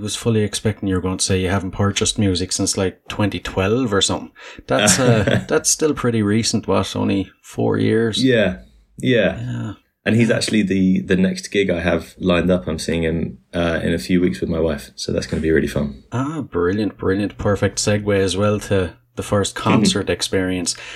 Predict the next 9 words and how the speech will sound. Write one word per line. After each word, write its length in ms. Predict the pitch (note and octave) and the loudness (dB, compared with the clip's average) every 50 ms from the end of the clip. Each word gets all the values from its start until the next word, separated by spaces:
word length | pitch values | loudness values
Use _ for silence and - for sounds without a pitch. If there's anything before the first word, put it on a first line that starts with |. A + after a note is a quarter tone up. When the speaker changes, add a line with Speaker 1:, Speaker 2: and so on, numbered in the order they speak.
| - - - _ _ _ _ _ | -16 -18 -20 _ _ _ _ _
Speaker 1:
What 560 | - G#2 G#2+ A#2 B2 C3 C3+ B2 - - - - _ _ - | -6 -2 0 0 2 2 2 0 -2 -4 -8 -12 _ _ -8
was 440 | - A2 A2 A2 A2+ A2 G#2+ - - | -2 0 2 2 2 2 0 0 -2
the 100 | F2+ - | -4 -4
first 400 | - - G2 F#2+ F#2 - - G#2 | -2 0 0 2 2 2 0 0
ever 180 | F#2 E2+ F#2 | 0 0 0
concert 540 | E2+ - - F#2 F2+ F2 - - D#2 - - | -2 -2 -4 -4 -2 -2 -2 -4 -4 -4 -4
you 60 | E2 | -4
were 120 | D#2+ D#2 D2+ | -4 -4 -4
at? 220 | D2+ - - | -6 -8 -10